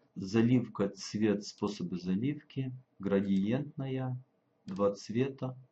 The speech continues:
Тип штриховки встановлюємо від центру. Колір перший жовтий.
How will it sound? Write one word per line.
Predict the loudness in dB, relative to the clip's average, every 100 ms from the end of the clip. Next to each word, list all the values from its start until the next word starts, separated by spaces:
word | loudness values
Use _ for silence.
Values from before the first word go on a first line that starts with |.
| _
Тип | 2 2
штриховки | 2 -4 0 0 0
встановлюємо | -6 -4 0 2 2 2 2
від | 0 -2 -4
центру. | -14 -8 -6 -6 -6 -2 -2 -4 -18 _
Колір | -2 2 2 2 -4 -12 _ _ -4
перший | 0 0 -4 -6 -8
жовтий. | -4 -6 -6 -6 -4 -4